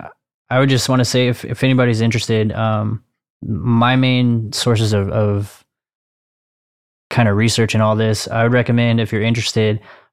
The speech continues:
uh, there's a book called The Last Days of Hitler, the seventh edition, and that's by a guy named Hugh Trevor Roper.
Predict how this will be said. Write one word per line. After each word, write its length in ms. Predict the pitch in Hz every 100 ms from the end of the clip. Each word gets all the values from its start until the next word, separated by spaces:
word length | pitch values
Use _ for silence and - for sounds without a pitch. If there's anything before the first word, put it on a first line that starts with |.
| -
uh, 240 | 107 107
there's 160 | 107 110
a 40 |
book 220 | 113 120
called 240 | - 123 110
The 100 | 107
Last 360 | 104 107 110
Days 200 | 113 113
of 100 | 107
Hitler, 480 | - 107 123 120 120
the 140 | 123 107
seventh 400 | - 107 117 117
edition, 560 | 120 123 - 135 135 - _ _ _ -
and 140 | 110
that's 220 | 110 110
by 200 | - 113
a 60 | 110
guy 180 | 113 113
named 280 | 110 107 101
Hugh 300 | - 120 120
Trevor 440 | - 117 117 113
Roper. 580 | 98 101 110 123 143